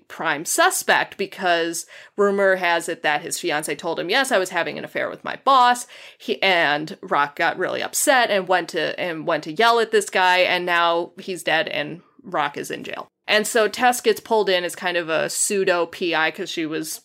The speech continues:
involved with this from the beginning. And so she,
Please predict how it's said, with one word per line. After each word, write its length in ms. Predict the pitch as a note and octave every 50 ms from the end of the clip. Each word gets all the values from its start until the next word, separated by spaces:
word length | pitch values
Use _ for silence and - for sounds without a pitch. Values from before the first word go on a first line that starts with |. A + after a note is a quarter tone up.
| _ _ -
involved 440 | - A3 A3+ - C4+ D4+ F4 F4 D#4+
with 140 | D#4 D#4 D4+
this 160 | D4 C#4+ C#4
from 160 | - C#4+ C4+
the 80 | B3+ B3+
beginning. 560 | A#3 C4 A#3+ A#3 E4 F4+ D#4+ G3+ F3+ F3+ F3+ - - - - - - - _ _ -
And 560 | A3+ A#3+ A#3+ A#3 A3+ A3+ A3+ A3+ A3+ A3 G#3 - -
so 260 | - - B3 A#3 A3
she, 800 | A3+ - - - - C#4+ C#4+ D4 D4 D4 D4 D4+ D4+ - -